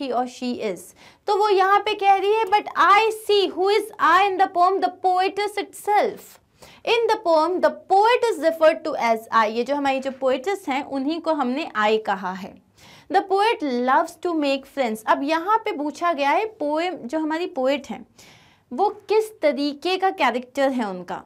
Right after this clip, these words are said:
मतलब, वो किस तरीके की जो है फीमेल हैं। "The poet loves to make friends।" ये हम पहला पॉइंट लिख लेते हैं कि पोएट जो है, उनको दोस्त बनाना बहुत अच्छा लगता है during her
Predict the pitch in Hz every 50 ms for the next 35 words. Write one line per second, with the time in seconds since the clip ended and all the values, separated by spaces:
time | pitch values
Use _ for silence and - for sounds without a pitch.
0 | _ - 202 208 208 247 285 320 269 320 320 320 330 320 339 - - 277 262 254
1 | 247 254 277 277 269 - - 302 339 392 427 403 403 - - _ _ - 233 247
2 | 247 269 311 392 - - 294 262 247 247 254 254 262 269 247 240 240 - - -
3 | - _ _ _ _ _ _ _ _ _ _ _ _ _ _ _ - - 240 247
4 | 240 240 - - - 359 415 381 240 247 - - - - - - - - - -
5 | - 240 240 247 247 254 269 302 392 392 - - - - 392 403 370 320 285 269
6 | 269 269 - - _ - 277 254 226 214 220 220 233 220 214 262 294 330 370 403
7 | 381 302 277 285 269 302 370 370 - - 294 277 269 269 269 294 320 349 339 339
8 | - 254 240 254 269 262 262 233 226 226 247 220 202 196 - 208 208 226 247 240
9 | 196 - - - 277 247 - - 247 262 302 277 247 247 285 269 294 311 294 277
10 | 262 294 302 233 240 277 349 381 - 254 254 254 233 220 220 220 214 190 196 202
11 | 190 190 185 - - - 226 196 190 185 185 190 - 220 220 247 277 320 339 247
12 | - 240 226 226 220 226 226 220 226 226 208